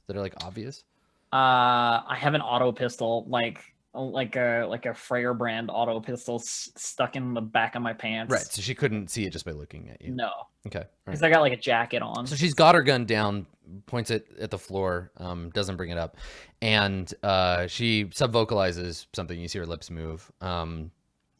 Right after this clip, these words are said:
Speaker 1: and yeah, we cut over to the, to the stairs, and, um, I think we see out of the, out of the shadow of the stairwell,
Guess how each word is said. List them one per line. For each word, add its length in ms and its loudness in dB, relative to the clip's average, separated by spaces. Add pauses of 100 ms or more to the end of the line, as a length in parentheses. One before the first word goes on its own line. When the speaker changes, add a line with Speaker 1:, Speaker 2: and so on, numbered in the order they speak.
(640)
Speaker 1:
and 360 8
yeah, 120 10
we 100 8
cut 260 6
over 280 8
to 120 -4
the, 380 4
to 80 -14
the 120 -4
stairs, 720 2 (120)
and, 600 -2 (100)
um, 540 -4 (720)
I 80 -4
think 160 -2
we 80 0
see 220 4
out 100 10
of 140 2
the, 240 2
out 80 4
of 60 2
the 80 -2
shadow 320 0
of 80 -4
the 80 -4
stairwell, 580 -2